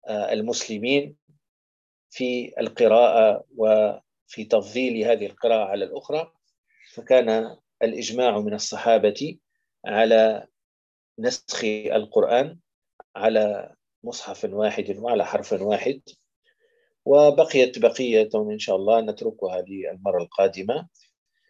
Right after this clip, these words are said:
حتى نزيد فهما لهذه المسألة. جزاكم الله خيرا. شكر الله، شكر الله لكم حسن إنصاتكم. هذا والله أعلم. صلى الله على نبينا محمد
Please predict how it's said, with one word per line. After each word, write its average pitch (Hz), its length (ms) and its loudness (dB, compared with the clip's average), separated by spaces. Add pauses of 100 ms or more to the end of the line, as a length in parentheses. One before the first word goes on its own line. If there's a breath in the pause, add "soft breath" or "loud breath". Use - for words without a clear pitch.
(200)
حتى - 380 0
نزيد 104 680 2
فهما 98 340 -2
لهذه 95 380 -4
المسألة. 101 680 0 (580 soft breath)
جزاكم 113 460 4
الله 98 160 0
خيرا. 104 440 2
شكر 107 380 2
الله، 98 580 -2
شكر 107 320 -2
الله 104 280 4
لكم 98 300 0
حسن - 260 -10
إنصاتكم. 107 680 -4 (540 loud breath)
هذا 104 140 4
والله 101 480 0
أعلم. 101 420 -2
صلى 101 280 -4
الله 95 300 0
على 90 180 -4
نبينا 90 540 -8
محمد 95 680 -4